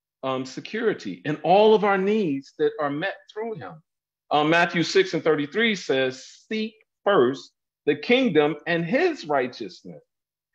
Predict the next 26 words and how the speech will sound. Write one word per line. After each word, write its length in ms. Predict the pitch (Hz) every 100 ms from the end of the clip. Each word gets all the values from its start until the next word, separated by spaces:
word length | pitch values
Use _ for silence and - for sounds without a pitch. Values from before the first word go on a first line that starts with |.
| _
and 160 | 170 185
all 260 | 196 247 254
these 240 | 208 190
things 260 | 175 156 147
will 180 | 156 147
be 240 | 156 -
added 320 | 127 123 147
unto 280 | 208 240 131
you." 240 | 92 90 85
So 480 | - 156 147 147 147 - - _ _
the, 120 | 120 175
all 340 | 175 220 226
of 140 | 196
the 80 | 165
things 360 | - 202 196 160
that 160 | 165 151
are 80 |
needful 640 | 139 160 196 208 - 151 143
for 100 | 131
the 100 | 113
body, 520 | 139 147 147 127 110 - -
for 340 | 123 127 -
our 160 | 123 117
sustenance, 800 | - 170 180 139 117 107 110 _ _ _ _
God 300 | 170 208 226
says, 400 | 220 170 151 147